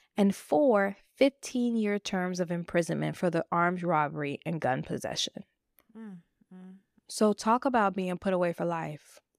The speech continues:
Speaker 2: Well,
Speaker 1: Or for death.
Speaker 2: yeah. And, and, and, and the sentence is justified, but let's just count how many lives could have been saved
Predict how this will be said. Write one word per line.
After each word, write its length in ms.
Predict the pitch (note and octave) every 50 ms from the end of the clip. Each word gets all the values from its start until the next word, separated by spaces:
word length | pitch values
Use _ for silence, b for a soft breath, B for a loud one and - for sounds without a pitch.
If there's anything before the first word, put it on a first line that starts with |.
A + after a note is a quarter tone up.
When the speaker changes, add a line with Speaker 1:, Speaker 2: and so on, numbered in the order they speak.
| _ _ _ _ _ -
Speaker 2:
Well, 420 | D4+ D4+ D4+ D4+ D4+ D4+ D4+ C#4 B3
Speaker 1:
Or 60 | A3+
for 120 | G3+ G3+
death. 40 | G3
Speaker 2:
yeah. 540 | G3 G3 F#3+ G3 F#3+ F#3+ F#3+ F#3+ F#3+ F#3+ G3 - _ _ _ _ _ _ _ -
And, 320 | A#3+ A#3+ A#3 A#3 A3+ A3 G3+
and, 260 | B3 A#3+ A#3+ A3+ A3 D#3
and, 320 | G3 A#3 A#3 A3+ A3 -
and 180 | G3+ A3 A3 G#3+
the 60 | G3+
sentence 680 | - - - C4 C4+ C#4 - D4 D4 C#4 - - - - _ _ -
is 240 | - A3+ A3+ - -
justified, 1000 | - G#3+ G#3 G#3 - - - G3 - - - F#3+ F3+ F3+ F3 F3 F3 F3 E3+ F3 - _ _ _ _ _ _ _ -
but 460 | A3+ G#3+ A3 G#3+ G#3+ G#3 F#3+ F#3 - - _ _ _ _ _ _ _ _ _ _ -
let's 240 | C4+ C#4 D4 C#4+ -
just 300 | - - B3 G#3+ - -
count 340 | - - C#4 A#3+ G#3+ G3 A3+ - - - - -
how 340 | - B3 A#3 A#3+ B3 B3+ B3+
many 260 | B3+ B3+ A#3+ A3+ A3+ G#3+ G3+
lives 500 | G3+ G3+ G3 F#3+ F3+ G3+ F#3 F3+ - -
could 220 | - - B3 A3 G#3
have 280 | - A3+ G3+ G3+ G3
been 240 | - G3 F#3+ F#3+ F#3+
saved 800 | - - - - - A#3+ A3 G3 F#3+ F3+ F3+ F3 F3+ F#3 F#3+